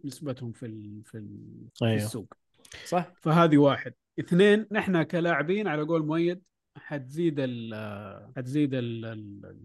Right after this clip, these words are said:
Speaker 1: شو قلت أنت؟ حتزيد
Speaker 3: أنا
Speaker 1: ال-،
Speaker 3: الخدمات حتزيد ال-،
Speaker 1: لا،
Speaker 3: إحنا
Speaker 1: غير
Speaker 3: حتزيد
Speaker 1: خدمات.
Speaker 3: المنافسة.
Speaker 1: المنافسة حتزيد
Speaker 3: أيوه.
Speaker 1: في ال-، هذا، هذا شيء صحيح. حاليًا، مستقبلًا ما نعرف إيش حيصير،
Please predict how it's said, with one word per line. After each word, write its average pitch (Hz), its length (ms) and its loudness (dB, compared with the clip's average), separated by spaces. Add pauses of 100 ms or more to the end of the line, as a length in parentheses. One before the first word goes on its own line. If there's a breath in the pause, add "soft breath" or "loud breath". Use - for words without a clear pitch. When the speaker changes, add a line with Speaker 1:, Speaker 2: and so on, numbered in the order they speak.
(140)
Speaker 1:
شو - 140 -10
قلت 151 160 -2
أنت؟ 160 160 -4 (380)
حتزيد 123 100 -6
Speaker 3:
أنا 131 280 4
Speaker 1:
ال-، 131 80 0 (160)
Speaker 3:
الخدمات 156 560 4
حتزيد 120 540 -2
ال-، 117 140 -6 (360 soft breath)
Speaker 1:
لا، 214 60 4
Speaker 3:
إحنا 160 100 4
Speaker 1:
غير 180 180 8
Speaker 3:
حتزيد 170 240 6
Speaker 1:
خدمات. 202 140 8
Speaker 3:
المنافسة. 151 720 4 (200)
Speaker 1:
المنافسة 160 640 4
حتزيد 135 380 -6
Speaker 3:
أيوه. 151 260 -2
Speaker 1:
في 147 100 -6
ال-، 127 120 -2
هذا، 120 220 0
هذا 156 140 6
شيء 170 160 4
صحيح. 135 380 -2
حاليًا، 185 640 4
مستقبلًا 190 600 2
ما 214 240 0
نعرف 143 280 -2
إيش - 140 -20
حيصير، - 380 -12